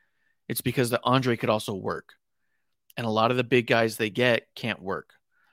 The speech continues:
Shouts to, to Giant Gonzalez. So Omos being able to function on a level that makes guys like Undertaker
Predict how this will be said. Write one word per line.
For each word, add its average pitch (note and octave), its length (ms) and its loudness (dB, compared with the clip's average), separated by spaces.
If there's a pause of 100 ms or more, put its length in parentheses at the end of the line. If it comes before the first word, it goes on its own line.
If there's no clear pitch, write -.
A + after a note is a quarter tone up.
(680)
Shouts F#2 380 -2
to, G2 360 -8
to G2 160 -6
Giant F2+ 320 -10
Gonzalez. F2 680 -12 (840)
So - 260 -4
Omos D3 480 4
being C3+ 220 2
able B2 240 2
to A2 400 -6
function C3+ 640 -4
on A#2+ 120 0
a A2 80 -4
level A2 560 2 (680)
that A#2+ 180 -2
makes A#2+ 260 -2
guys A2+ 240 2
like A2+ 140 -2
Undertaker A2 720 -2